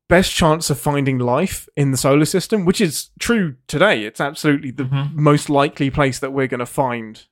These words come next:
Speaker 1: um, bacteria or organisms of some sort, because it also has some heat in there as well.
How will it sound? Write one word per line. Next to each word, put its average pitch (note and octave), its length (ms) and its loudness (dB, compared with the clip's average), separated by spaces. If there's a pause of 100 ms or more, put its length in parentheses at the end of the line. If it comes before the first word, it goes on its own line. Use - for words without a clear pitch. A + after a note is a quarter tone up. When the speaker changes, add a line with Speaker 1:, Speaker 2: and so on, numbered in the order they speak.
(180)
Speaker 1:
um, C3 320 0
bacteria E3 760 4
or C3+ 300 4
organisms C3+ 580 2
of A2 80 -14
some F#3 280 0
sort, - 320 -4
because C#3+ 260 -2
it C#3+ 100 2
also C#3 320 -2
has B2 480 -10
some B2 280 -6
heat - 500 -8
in B2 200 -8
there A2+ 200 -4
as A2+ 140 -10
well. A2+ 280 -2